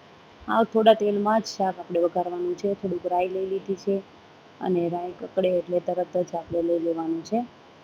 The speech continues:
અંદર થોડું જીરું, અમે, અમારા બધા શાકમાં લગભગ રાઈ જીરું હોય છે, બંને વસ્તુ છે એમ સાથે જ હોય છે. કુકર શાક એવું છે કે એટલું જીરું હોય છે, નહીં તો રાઈ જીરું નખાય જ છે.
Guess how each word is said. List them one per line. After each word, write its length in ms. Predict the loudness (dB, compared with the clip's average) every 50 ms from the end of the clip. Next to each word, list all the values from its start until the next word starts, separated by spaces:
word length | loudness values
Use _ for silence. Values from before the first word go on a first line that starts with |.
| -14 -6
અંદર 240 | 0 2 2 4 2
થોડું 300 | 2 0 0 0 2 0
જીરું, 380 | 2 2 0 0 0 0 -4 -4
અમે, 240 | -2 0 0 2 0
અમારા 320 | 0 0 0 2 4 4
બધા 280 | 2 2 2 2 2 2
શાકમાં 360 | 4 2 0 0 0 0 0
લગભગ 300 | 0 0 -2 -2 -2 0
રાઈ 180 | 0 0 0
જીરું 340 | 0 0 0 0 0 0 2
હોય 160 | 4 2 2
છે, 180 | 2 0 -6 -6
બંને 260 | -4 -2 -4 -4 -6
વસ્તુ 300 | -10 -10 -12 -12 -14 -16
છે 140 | -10 -6 -6
એમ 120 | -6 -6
સાથે 340 | -8 -8 -10 -10 -2 -2 -2
જ 40 | -2 -2 -6
હોય 80 | -8
છે. 120 | -8 -10 -10
કુકર 280 | -10 -10 -2 -2 -2 -2 0
શાક 100 | -4 -4 -2
એવું 160 | -2 -2 -2 -2
છે 120 | -2 -6
કે 160 | -6 -4 -8
એટલું 220 | -8 -4 -2 -2 0
જીરું 280 | 0 -2 -2 -2 -2
હોય 100 | -4 -4
છે, 140 | -4 -6 -10
નહીં 720 | -14 -14 -20 -20 -20 -20 -20 -20 -20 -20 -14 -10 -10 -8
તો 80 | -6 -6 -4
રાઈ 160 | 0 0 0
જીરું 280 | 0 -2 -4 -2 -2 -2
નખાય 320 | -4 -4 -4 -2 0 4
જ 120 | 4 4 2
છે. 220 | 2 -2 -4 -2